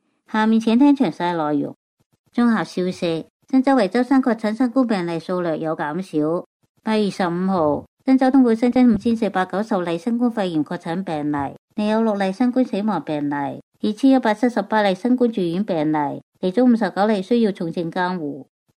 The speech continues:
維州新增三千六百四十八例新冠肺炎確診病例，另有十五例新冠死亡病例，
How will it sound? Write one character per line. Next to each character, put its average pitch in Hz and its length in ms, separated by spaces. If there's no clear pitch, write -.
維 202 100
州 254 140
新 254 180
增 247 160
三 247 200
千 247 160
六 220 100
百 196 160
四 196 160
十 196 140
八 190 180
例 175 140
新 226 200
冠 233 160
肺 208 180
炎 160 140
確 170 140
診 180 240
病 160 260
例， 147 280
另 190 120
有 214 140
十 202 160
五 - 20
例 190 260
新 233 220
冠 240 100
死 202 200
亡 202 200
病 151 280
例， 143 320